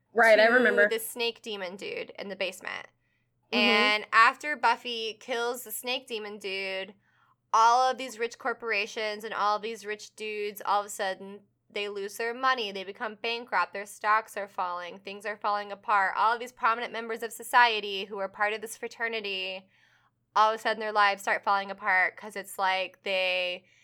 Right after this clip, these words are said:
Speaker 2: you know, were sacrificing young girls to a demon in order to gain power. Like,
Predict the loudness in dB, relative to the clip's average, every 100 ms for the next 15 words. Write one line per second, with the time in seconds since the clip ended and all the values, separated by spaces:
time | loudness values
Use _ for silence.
0 | _ _ -12 -6 -6 -6 0 2 2 -2
1 | -10 -12 -8 -6 -4 -4 -8 -12 -18 -8
2 | -4 -4 -8 -6 -6 -6 -8 -16 -16 -12
3 | -10 -12 _ -12 -10 -8 -8 -8 -8 -6
4 | -8 -10 -10 -8 -10 0 2 4 2 0
5 | 0 -4